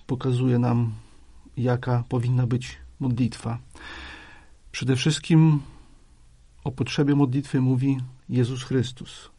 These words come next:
Jezus Chrystus sam się modli. W ten sposób daje przykład uczniom. E,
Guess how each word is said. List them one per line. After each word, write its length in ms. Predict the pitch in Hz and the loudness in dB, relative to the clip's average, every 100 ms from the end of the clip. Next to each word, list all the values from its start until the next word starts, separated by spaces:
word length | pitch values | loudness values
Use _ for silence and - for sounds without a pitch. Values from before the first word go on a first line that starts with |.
| - | -6
Jezus 340 | 131 120 131 | -2 -2 -4
Chrystus 540 | - 139 131 139 127 - - - | -2 -2 -2 -6 -6 -10 -20 -20
sam 320 | - - 139 123 | -12 -4 -2 -2
się 160 | - | 0
modli. 440 | 110 107 110 123 127 - - - - - - - - - - | 0 0 -4 -10 -12 -16 -20 -20 -20 -20 -20 -20 -20 -20 -20
W 100 | - | -6
ten 140 | 123 | -4
sposób 440 | 120 131 127 127 120 | -2 -2 -2 -2 2
daje 300 | 120 123 127 - | 2 2 -2 -10
przykład 420 | - 143 131 127 131 | -2 -2 0 -4 -4
uczniom. 500 | - 127 - 107 113 123 - - - - - - - - - - - _ - - - - - - - | -4 -4 -2 -4 -4 -6 -12 -20 -20 -20 -20 -20 -20 -20 -20 -20 -20 _ -20 -20 -20 -20 -20 -16 -6
E, 300 | 131 120 98 | -4 -4 -6